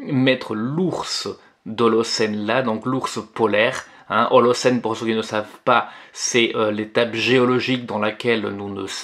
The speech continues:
nous situons. Donc, sur le bas de la montre, vous avez Clockwork, donc le modèle, le tout premier modèle de cette petite marque, écrit en orange, dans le même, dans les mêmes tonalités d'orange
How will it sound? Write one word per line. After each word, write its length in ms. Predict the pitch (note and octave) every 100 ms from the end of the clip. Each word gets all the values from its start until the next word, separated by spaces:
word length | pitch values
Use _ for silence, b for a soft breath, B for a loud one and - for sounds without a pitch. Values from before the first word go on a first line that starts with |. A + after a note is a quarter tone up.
| G#2
nous 160 | G#2 G2
situons. 480 | A2 G#2 - G#3
Donc, 140 | C#4 A2+ B
sur 220 | - A#2
le 100 | G#2+
bas 280 | G#2+ A2 D#3
de 120 | A#2
la 80 | A2
montre, 340 | G#2 A#2+ C3+
vous 180 | A#2+ A2+
avez 420 | G#2+ A2 A2 A2 -
Clockwork, 840 | A3 F#3 - - A#2+ A#2+ - -
donc 220 | A2 G#2+ A2+
le 400 | A#2+ C#3+ D3+ C3+
modèle, 560 | A#2 A2+ G#2+ G#2 A#2
le 180 | B2+ -
tout 220 | - F#3+
premier 340 | D#3+ - A2+ G#2
modèle 480 | G2 G2+ G2+ G2+ - b b b
de 180 | G2+ G#2+
cette 440 | G#2 - G#2 - G2+ - _
petite 400 | - G#2+ G#2 -
marque, 440 | G2+ G#2 - - D#3 - B -
écrit 560 | C#3 C3+ - - D3+ A#2
en 320 | A#2+ A#2 A2+ - B -
orange, 520 | D3+ C3 A#2+ B2+ C#3+ C3
dans 100 | A2+
le 140 | A2
même, 720 | B2 C#3+ D3+ D3+ C3+ A#2 G#2
dans 100 | G#2+
les 80 | A#2+
mêmes 220 | C#3 C#3+
tonalités 480 | B2+ B2 A#2 A2+ B2
d'orange 580 | A2+ G#2+ A2+ B2 C3